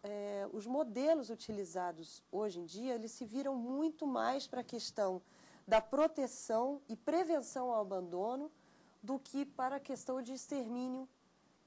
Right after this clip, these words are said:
e resolução, digamos assim, de superpopulação de animais em situação de rua.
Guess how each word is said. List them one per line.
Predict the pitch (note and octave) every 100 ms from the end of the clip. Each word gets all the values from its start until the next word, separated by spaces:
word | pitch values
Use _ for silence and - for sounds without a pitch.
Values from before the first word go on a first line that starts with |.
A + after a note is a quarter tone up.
| _ -
e | B3 B3 A#3+ A#3+ A#3 A#3 A3+ G#3+
resolução, | B3+ C#4 C#4 - C#4 C4+
digamos | A3+ A#3 A3+
assim, | G#3+ - A#3
de |
superpopulação | A#3 C4+ B3+ A#3 A#3+ G3 A#3 A3+ A3 A3+
de | A3
animais | A3+ G#3+ G3+ G3+
em |
situação | A3+ - A3 - A3
de | A3+
rua. | G#3 G3+ F#3+